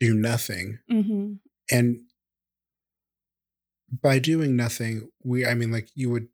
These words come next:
Speaker 1: assume, let's pop yourself maybe in front of the T V.
Speaker 2: Mm-hmm.
Speaker 1: But even that, if you're, like, watching a new show or watching a show you've never seen before, it still requires a certain amount of brain power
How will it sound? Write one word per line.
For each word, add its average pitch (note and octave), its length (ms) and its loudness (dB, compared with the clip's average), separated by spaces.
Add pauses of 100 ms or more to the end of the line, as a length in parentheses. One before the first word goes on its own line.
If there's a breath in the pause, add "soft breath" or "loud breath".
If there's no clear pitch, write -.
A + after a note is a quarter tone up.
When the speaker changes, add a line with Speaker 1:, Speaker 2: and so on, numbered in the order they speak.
(200)
Speaker 1:
assume, A2+ 580 0
let's B2+ 220 -4
pop - 280 -2
yourself G#2+ 480 -4 (100)
maybe G#2 240 -6
in G#2 60 -6
front G#2 280 -6
of G2+ 240 -10 (500)
the - 80 -6
T G#2+ 200 0
V. G2+ 380 -6 (500)
Speaker 2:
Mm-hmm. A3 400 0 (300)
Speaker 1:
But A2+ 420 2 (720)
even C3+ 340 2
that, G#2+ 440 -4 (180)
if - 220 -8
you're, B2 80 0
like, A2+ 180 -2
watching G#2+ 560 -4
a A2 60 -4
new D3 260 0
show A2 260 -2
or G2+ 180 -6
watching A2 340 -4
a A2 40 -4
show - 140 -6
you've A#2 120 -2
never A#2+ 160 -4
seen D3 260 0
before, G#2+ 320 -4
it G#2+ 120 -6
still E3+ 280 0
requires A#2 500 0
a G2+ 60 -6
certain A#2 380 -2
amount G#2 260 -4
of F#2+ 160 -12
brain G2+ 280 -4
power G2+ 460 -6